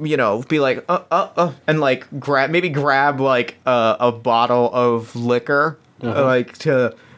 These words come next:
Speaker 1: basic, or, like, a bottle of champagne and be like, uh, um, "Oh, okay, uh, cool, um,
Speaker 2: Yeah.
Speaker 1: great." And I'm gonna, like, fix my hair a little bit and, like, immediately kind of head outside and look around to see what's, what's out there waiting for me.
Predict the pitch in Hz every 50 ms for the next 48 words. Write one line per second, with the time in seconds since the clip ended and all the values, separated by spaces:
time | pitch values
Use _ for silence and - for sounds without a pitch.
0 | - - 147 131 147 143 143 143 143 135 139 139 139 139 143 143 135 135 127 135
1 | 131 135 135 139 139 131 - - - 147 127 123 123 110 - 120 113 117 120 120
2 | 123 135 135 123 120 117 120 117 123 123 117 113 110 104 104 104 - - - -
3 | - - - - - - - - - 165 - - 151 190 214 - - - 139 190
4 | 226 - - 151 - - 165 170 196 - 143 143 147 151 135 - - - 208 233
5 | - - _ - 151 151 139 120 101 - - 170 208 214 - - 120 120 120 120
6 | 120 120 117 113 110 113 - - - - 160 143 147 - - 139 127 123 117 110
7 | 131 127 131 127 120 123 123 120 127 127 123 120 120 117 117 113 120 117 113 113
8 | - - 120 113 117 113 110 104 98 101 - - _ - - - _ - - -
9 | 143 143 156 160 151 147 147 - 135 127 - 143 123 117 117 117 - 131 123 120
10 | 117 110 - - - 113 113 110 110 110 98 98 104 - - - - - 135 147
11 | 170 165 170 160 147 143 135 131 127 123 120 117 113 - - 143 131 123 120 117
12 | 117 117 - - - 127 123 117 - - 113 107 - 113 117 110 104 101 101 98
13 | 98 - - - - - - - - - -